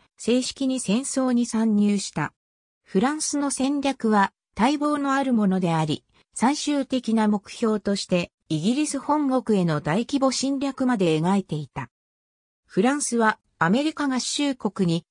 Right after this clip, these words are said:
援助の手を差し伸べる一方で、イギリスのあちこちに散らばる植民地の占領も目指した。フランスは二年のうちにイギリスを圧倒的に打ち負かし、七年戦争で大量に失っ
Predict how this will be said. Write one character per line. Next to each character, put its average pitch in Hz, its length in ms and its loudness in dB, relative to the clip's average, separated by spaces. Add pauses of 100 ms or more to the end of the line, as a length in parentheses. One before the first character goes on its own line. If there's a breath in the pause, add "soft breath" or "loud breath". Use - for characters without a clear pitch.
(160)
援 294 240 0
助 226 160 0
の 185 140 2
手 240 140 0
を 214 80 2
差 175 160 -4
し - 160 0
伸 240 100 4
べ 254 140 0
る 202 100 2
一 180 180 0 (120)
方 202 160 0
で、 160 240 -2 (180)
イ 170 80 -2
ギ 208 160 2
リ 285 140 0
ス - 120 -6
の 285 140 0
あ 240 60 0
ち - 120 -10
こ - 140 -4
ち 247 160 -2
に 180 160 2
散 - 140 -4
ら 190 100 2
ば 202 100 2
る 196 120 0
植 185 320 -2
民 330 200 0
地 214 160 0
の 170 120 2
占 233 260 0
領 254 220 2
も 233 160 2
目 185 100 2
指 180 200 0
し - 100 -8
た。 139 220 -4 (360)
フ - 180 -2
ラ 262 120 2
ン 311 100 -4
ス - 160 -2
は 269 140 0
二 285 120 0
年 294 240 2
の 175 140 2
う 165 80 0
ち - 180 -4
に 170 220 0 (200)
イ 175 100 2
ギ 233 120 2
リ 247 120 2
ス - 180 -2
を 208 140 -2 (180 soft breath)
圧 185 300 0
倒 294 160 0
的 285 240 -2
に 269 140 2
打 214 100 0
ち 240 100 -6
負 240 160 0
か 214 100 -4
し、 185 300 -6 (280)
七 208 260 4
年 285 200 0
戦 285 260 -4
争 202 280 0
で 170 120 0
大 180 240 0
量 180 200 2
に 165 240 -2 (220)
失 269 340 -2
っ 311 60 -6